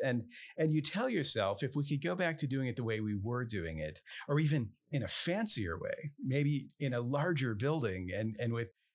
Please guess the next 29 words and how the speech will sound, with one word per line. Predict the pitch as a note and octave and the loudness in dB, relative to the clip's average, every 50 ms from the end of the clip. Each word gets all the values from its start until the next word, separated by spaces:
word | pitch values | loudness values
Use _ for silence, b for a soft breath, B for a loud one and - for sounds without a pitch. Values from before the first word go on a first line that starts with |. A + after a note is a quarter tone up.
| - | -6
nicer | - A2+ B2+ C#3 E3+ F3+ F3 - D3 C3+ B2 A2+ G#2+ G#2 G2 G2+ - _ _ _ | -2 0 0 2 4 4 4 4 2 2 2 2 0 0 -2 -6 -10 _ _ _
stuff | - - - - - F#3 F3+ D3+ D3 - | 0 4 4 4 4 2 0 0 2 4
surrounding | - - C3 A2+ A#2+ C3 D3+ E3 D3 A2+ F#2 E2 | 4 4 4 4 2 0 0 0 0 0 0 -2
us, | E2 F2+ - - - | 0 2 2 2 2
that | B2 G#2 - | 0 -4 -4
that | - C#3 C#3+ D#3 D3+ | -2 0 0 2 2
would | D#3+ D#3 | 2 2
be | C3+ C#3+ C3 | 2 2 0
doing | C3 B2 A#2 A#2+ A2+ | 0 0 0 0 0
justice | A#2 C#3 C#3+ D3 D3 - C3+ A#2 - - | 0 0 2 2 2 2 2 2 2 2
to | - F#2+ - | 0 -2 -6
it. | - - - - | -6 -6 -6 -4
And | - A#2+ A2 - b b b b b b b b | -2 -2 -4 -6 b b b b b b b b
that's | E3+ F3+ G#3 G#3 - - | -2 -2 2 2 2 2
the | - F3+ | 4 2
mistake, | D#3+ D#3 - - - - G#2 F2+ A#1 - - - - - - _ _ _ _ _ _ _ - - | 2 4 4 4 4 2 0 -2 -2 -4 -6 -10 -12 -12 -14 _ _ _ _ _ _ _ -8 -6
thinking | - - E3 F3 D#3 - D#3+ D3 C3+ A#2 | -2 0 0 0 2 2 2 2 2 0
that, | A#2+ A#2+ A#2+ - - - | 0 -2 -4 -6 -6 -4
that | - C3+ B2+ - | -2 -2 -2 0
we're | C3 C3+ - | 0 0 0
on | - D#3 F3+ G3 | 0 0 0 2
a | E3+ | 2
spectrum | - - - C#3+ C3 C#3+ D3 C#3 A#2+ G2+ F#2+ | 2 2 2 2 0 0 0 0 -2 0 0
where | G#2 G#2 G2 | 0 0 0
the | G#2+ G#2+ | 0 -2
humble | G2 - D3+ D#3 E3+ F3+ D#3+ D#3+ D3 C#3 C3 A#2+ A#2 - _ _ _ _ _ _ _ _ _ _ _ _ _ _ - | 0 0 2 2 2 2 2 2 2 2 2 0 -4 -6 _ _ _ _ _ _ _ _ _ _ _ _ _ _ 0
surroundings | - - - C#3 B2 C3 C3+ C#3 C#3+ C#3 C#3 B2 G#2+ A2+ | 2 2 2 2 2 2 2 4 4 2 2 2 0 0
of | A#2 G#2 - | -2 -2 -2
today | - A#2+ G2+ B2 C3+ C#3 A#2+ F#2+ F2 F#2 F2 F2 - | -4 -4 -2 0 0 2 2 2 0 -2 -4 -6 -8